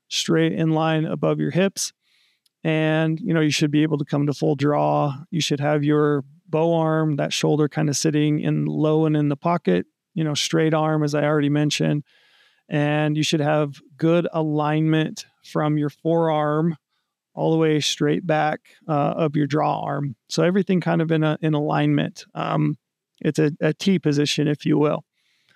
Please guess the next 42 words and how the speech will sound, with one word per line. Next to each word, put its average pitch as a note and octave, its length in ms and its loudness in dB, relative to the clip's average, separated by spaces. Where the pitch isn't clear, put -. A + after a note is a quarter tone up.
Uh, D3+ 320 -2
in D#3+ 160 0
watching F#3 400 0
these F#3 180 0
guys, E3+ 360 0
I E3 80 2
would D#3+ 140 0
say D#3+ 180 2
that D#3+ 100 -2
most E3 600 0
of D#3+ 160 0
them D#3+ 420 2
are D#3 560 0
in E3 140 2
that D#3 200 -2
position. C#3+ 600 -2
It's - 140 -8
a D3 60 -2
nice D#3 300 0
straight D3+ 360 0
alignment, D3 640 -2
hips - 280 -2
over D#3+ 320 0
feet, G3 360 0
you F3 80 -6
know, D3+ 100 -2
shoulders D#3 400 2
over D3+ 260 0
hips, - 520 -2
and D#3 320 0
they're D#3 140 2
in D3+ 100 2
a D3 60 0
nice D#3+ 280 0
T D#3+ 260 -4
formation. D3+ 760 0
But D3+ 140 -4
there E3 180 0
are F#3 120 0
some F3 220 0
individuals D#3+ 600 0
that, D#3 180 0